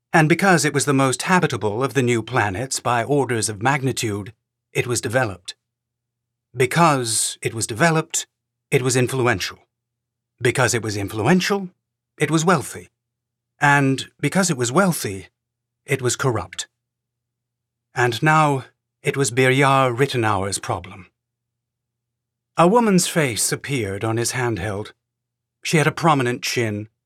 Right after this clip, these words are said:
long white hair and tight curls, and a high forehead.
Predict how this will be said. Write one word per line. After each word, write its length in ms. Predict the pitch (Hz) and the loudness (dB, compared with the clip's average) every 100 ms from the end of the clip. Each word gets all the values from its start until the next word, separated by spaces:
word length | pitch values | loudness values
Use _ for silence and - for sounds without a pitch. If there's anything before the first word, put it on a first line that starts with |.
| _ | _
long 460 | 139 131 127 127 113 | 0 2 2 0 -2
white 340 | - 127 123 | 0 2 0
hair 380 | - 127 117 110 | -2 -2 0 -2
and 200 | 120 113 | -4 -4
tight 380 | - 131 117 - | -2 -2 -2 -4
curls, 500 | - 123 95 104 107 | -2 0 -2 -6 -8
and 140 | 120 | -4
a 60 | 110 | -2
high 320 | 113 135 120 | 0 2 0
forehead. 500 | 117 139 120 104 95 | -2 0 0 -2 -8